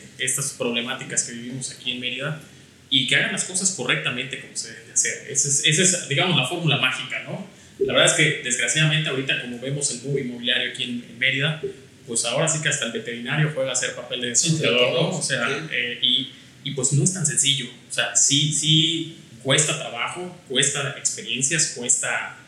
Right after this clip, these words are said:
Speaker 1: Eh, ahora sí que vivir lo que es una, inclusive una garantía de algún inconveniente, ya sea del constructor o ya sea del mismo cliente, como pasa, pues ahora sí que siempre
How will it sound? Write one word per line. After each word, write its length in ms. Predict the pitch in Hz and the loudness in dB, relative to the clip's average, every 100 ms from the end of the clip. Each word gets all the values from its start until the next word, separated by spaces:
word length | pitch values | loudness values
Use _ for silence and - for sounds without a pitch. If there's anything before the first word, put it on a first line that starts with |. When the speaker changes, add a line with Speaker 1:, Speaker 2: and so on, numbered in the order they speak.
| - - - | -20 -18 -6
Speaker 1:
Eh, 480 | 107 98 - - - - | -4 -4 -6 -14 -18 -6
ahora 160 | 135 | 0
sí 160 | 160 180 | 2 4
que 340 | 156 - - - - - - 131 | 4 2 -2 -14 -20 -20 -18 -2
vivir 680 | 139 131 123 175 233 - - - | 2 4 6 4 4 -2 -12 -8
lo 200 | 120 117 | -4 0
que 120 | 135 | 2
es 140 | 135 147 | 4 4
una, 320 | 139 123 - | 4 2 -2
inclusive 280 | - 120 139 | -6 -2 2
una 120 | 170 135 | 2 2
garantía 600 | 117 113 - 131 180 156 | -2 -4 -6 0 2 2
de 80 | 117 | -2
algún 280 | 120 139 | -4 -6
inconveniente, 600 | 135 120 117 120 127 123 - | -6 -8 -8 -8 -8 -8 -4
ya 160 | 151 | 0
sea 380 | - 175 185 - | 2 2 2 2
del 160 | 123 - | 0 -8
constructor 540 | 117 - - 135 - | -14 -16 -10 -10 -10
o 80 | - | 0
ya 100 | - | 4
sea 140 | 226 226 | 4 2
del 120 | 151 | 2
mismo 180 | 190 196 | 2 0
cliente, 380 | 135 135 156 180 | -2 -2 -2 -6
como 280 | 123 123 - - - - - - | -12 -16 -18 -20 -20 -20 -20 -6
pasa, 500 | 117 - 160 143 - | 0 4 4 2 -2
pues 120 | - 127 | -10 -8
ahora 180 | 180 | -4
sí 160 | - 160 | -4 -2
que 340 | 135 113 - - - - | -2 -2 -4 -16 -20 -2
siempre 800 | - - 160 185 156 160 - | 4 6 8 6 4 2 -2